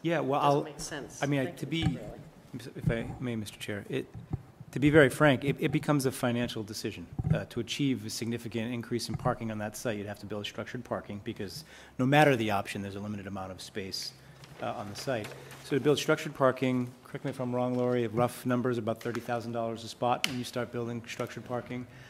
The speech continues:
Speaker 1: So even if you build five hundred additional spots, which I don't really know how many students drive to school, but let's just pick that number, that's fifteen million dollars. I mean, that's a significant amount of money that n-,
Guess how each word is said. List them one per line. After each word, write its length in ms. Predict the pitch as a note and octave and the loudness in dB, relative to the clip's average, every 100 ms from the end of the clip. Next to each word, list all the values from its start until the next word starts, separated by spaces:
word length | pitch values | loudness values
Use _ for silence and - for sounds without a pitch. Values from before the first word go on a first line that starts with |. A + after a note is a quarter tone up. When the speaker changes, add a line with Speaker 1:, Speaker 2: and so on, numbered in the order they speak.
| - | -18
Speaker 1:
So 120 | - D#3+ | 0 2
even 120 | A#3 | 2
if 60 | |
you 80 | F3 | 4
build 160 | B2+ A2+ | 2 2
five 340 | - A#2+ B2+ | 2 2 4
hundred 300 | G#2 A#2+ A#2 | 0 -2 -2
additional 280 | G#2+ A#2+ A#2+ | -4 -6 -6
spots, 440 | - B2+ B2+ B2+ | 0 4 4 2
which 320 | A2+ G2+ - - - | -6 -6 -8 -10 -6
I 60 | |
don't 120 | B2 A#2 | -4 -2
really 200 | A#2 A#2+ | -2 -2
know 120 | A2+ | -2
how 80 | A2+ | -4
many 120 | A2 | -6
students 300 | - A#2 G#2+ | -4 -6 -2
drive 180 | A#2+ A2 | -2 -2
to 60 | |
school, 240 | A2 - A#2+ | -4 0 0
but 100 | A2+ | -2
let's 160 | G#2+ | -4
just 200 | - A2 - - - | -6 -10 -12 -16 -16
pick 180 | - C#3 | -6 -4
that 200 | D3 C#3+ | -2 -2
number, 280 | C#3+ C#3 D3+ - - - - - - | -2 -2 -4 -6 -18 -20 -20 -20 -12
that's 300 | D#3+ F3+ - | -2 -2 -2
fifteen 380 | - D3 C#3+ B2 | -2 0 2 2
million 220 | A#2 A2 | 2 -2
dollars. 320 | A#2 A#2 G2+ - | -2 -2 -4 -8
I 40 | |
mean, 80 | A2 | -6
that's 160 | A2+ | -6
a 40 | - | -8
significant 500 | - G#2 A2+ A#2+ A#2 | -8 -6 -6 -4 -4
amount 200 | A#2+ A2+ | -2 -2
of 60 | |
money 220 | A2 A2 G2+ | -4 -6 -6
that 140 | G2 | -6
n-, 180 | G#2 | -6